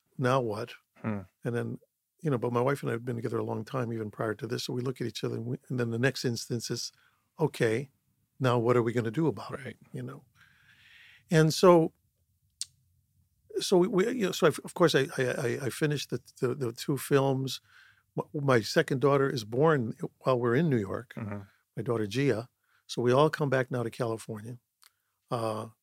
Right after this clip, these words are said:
Speaker 1: coming back now with two daughters. We left with one, come
Speaker 2: <laughs>
Speaker 1: back with two, and one has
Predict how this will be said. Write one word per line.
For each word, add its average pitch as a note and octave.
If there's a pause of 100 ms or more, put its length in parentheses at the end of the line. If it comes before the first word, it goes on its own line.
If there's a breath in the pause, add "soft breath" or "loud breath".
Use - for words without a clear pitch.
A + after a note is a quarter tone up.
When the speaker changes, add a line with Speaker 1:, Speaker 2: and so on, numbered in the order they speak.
Speaker 1:
coming A#2+
back A#2+
now B2
with G#2+
two D#3+
daughters. A2
We A#2
left B2+
with A#2
one, A2+
come C3
Speaker 2:
<laughs> C3+
Speaker 1:
back B2+
with B2+
two, C#3+
and A#2+
one B2+
has A2+